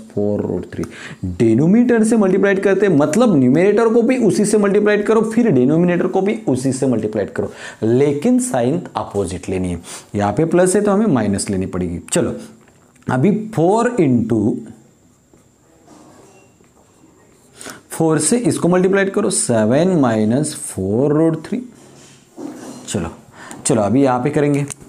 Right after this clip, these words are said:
सेवन into सेवन, फ़ोर्टी नाइन।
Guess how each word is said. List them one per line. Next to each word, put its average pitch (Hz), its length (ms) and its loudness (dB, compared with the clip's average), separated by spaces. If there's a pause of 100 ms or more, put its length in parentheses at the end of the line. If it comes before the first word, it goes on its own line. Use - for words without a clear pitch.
(680)
सेवन 180 840 2
into 220 400 4
सेवन, 208 380 2 (1500)
फ़ोर्टी 131 920 2
नाइन। 185 280 2